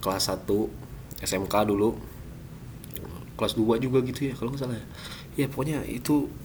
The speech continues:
waduh, guru paling, paling, paling santuy. Ah, mantap, thank you Pak Gugum lah, udah ngajarin teknik A T M gitu, i-, itu ya.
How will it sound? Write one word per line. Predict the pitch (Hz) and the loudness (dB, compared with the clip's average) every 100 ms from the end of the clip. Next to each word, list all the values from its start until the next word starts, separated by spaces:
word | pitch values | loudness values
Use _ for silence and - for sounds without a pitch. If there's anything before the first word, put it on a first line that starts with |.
| - | -10
waduh, | - 156 131 101 | 0 4 4 4
guru | 107 110 113 | 4 6 6
paling, | 110 113 113 110 - - - - - - - - - | 2 0 -2 -6 -10 -12 -12 -12 -14 -16 -14 -6 2
paling, | 110 113 117 - - | 2 4 0 -2 -4
paling | - 123 123 | 4 8 10
santuy. | 135 127 190 156 101 92 - - - - - - - - - - - - - - - - - - | 8 10 12 12 10 4 -6 -12 -12 -12 -12 -12 -14 -14 -14 -14 -14 -14 -14 -12 -12 -12 -12 -8
Ah, | 90 95 - - - | -6 -6 -6 -10 -10
mantap, | 95 95 95 92 | -8 -4 -2 -2
thank | 95 90 104 | -2 -2 -2
you | |
Pak | 95 | 0
Gugum | 95 95 98 | 0 2 2
lah, | 95 - | 0 -4
udah | 95 95 | -4 -2
ngajarin | 98 95 92 92 92 - - - | 0 0 0 -2 -6 -10 -12 -10
teknik | 92 92 87 87 | -8 -4 -4 -4
A | |
T | - 87 | -4 -2
M | 92 92 | -2 -4
gitu, | 90 92 | -4 -6
i-, | - - | -6 -8
itu | 92 | -2
ya. | 101 | -2